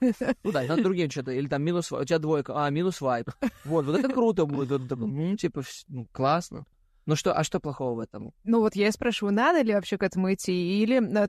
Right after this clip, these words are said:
Speaker 1: ну вот ты говоришь, что если взрослые начинают использовать эту лексику, то это становится кринжатиной.
Speaker 2: Да ещё кто я такой, чтобы вообще
Speaker 1: <laughs>
Speaker 2: говорить
Speaker 1: Ну
Speaker 2: людям?
Speaker 1: как?
Speaker 2: Ну говорите вы как хотите, боже мой, что, в чём проблема? Если ваш подросток,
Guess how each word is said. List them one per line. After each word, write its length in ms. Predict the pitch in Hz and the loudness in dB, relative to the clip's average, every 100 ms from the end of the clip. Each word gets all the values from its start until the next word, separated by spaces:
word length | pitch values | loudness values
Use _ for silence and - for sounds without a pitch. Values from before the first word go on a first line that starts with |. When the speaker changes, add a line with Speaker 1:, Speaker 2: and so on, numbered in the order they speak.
| - | 2
Speaker 1:
ну 120 | 214 | 0
вот 100 | 202 | 0
ты 80 | - | -2
говоришь, 300 | 196 208 196 | 0 2 0
что 120 | - | 2
если 200 | 190 - | 0 0
взрослые 440 | 185 208 214 - 185 | -2 0 0 0 0
начинают 460 | 180 - 175 175 | 0 0 2 2
использовать 560 | 165 - 185 160 170 170 | 0 -2 0 0 -2 0
эту 180 | 175 180 | -2 0
лексику, 400 | 226 - 233 - | 0 0 -4 -4
то 120 | 180 | 0
это 180 | 185 185 | 0 -2
становится 460 | - 180 175 170 - | -2 0 0 -2 -4
кринжатиной. 720 | 180 185 170 - - - - _ _ _ _ - | -2 -2 -4 -6 -6 -6 -8 _ _ _ _ -2
Speaker 2:
Да 80 | 127 | 0
ещё 240 | - 165 | 0 -4
кто 280 | - 180 202 | -4 0 2
я 60 | 180 | 2
такой, 360 | 143 - 165 | -2 0 0
чтобы 260 | 127 - 120 | 0 -6 -6
вообще 340 | 240 - - 139 | -4 -4 -4 -4
Speaker 1:
<laughs> 0 | |
Speaker 2:
говорить 380 | 120 131 151 196 | -2 -2 -2 -2
Speaker 1:
Ну 80 | 180 | -4
Speaker 2:
людям? 140 | 208 | -4
Speaker 1:
как? 80 | 240 - | -8 -8
Speaker 2:
Ну 140 | 127 | -6
говорите 500 | 139 143 156 208 180 | -2 0 0 2 0
вы 100 | 147 | 0
как 180 | 147 143 | -2 -2
хотите, 380 | 151 - 143 117 | -4 -4 -6 -4
боже 280 | 117 127 135 | -2 -2 -2
мой, 180 | 135 123 | -4 -4
что, 180 | - 123 | -4 -6
в 60 | |
чём 140 | - 135 | -4 -2
проблема? 200 | 127 139 | 0 0
Если 200 | 165 156 | 0 0
ваш 180 | 160 - | -2 -2
подросток, 600 | 139 147 160 - 127 | -2 -2 -2 -4 -8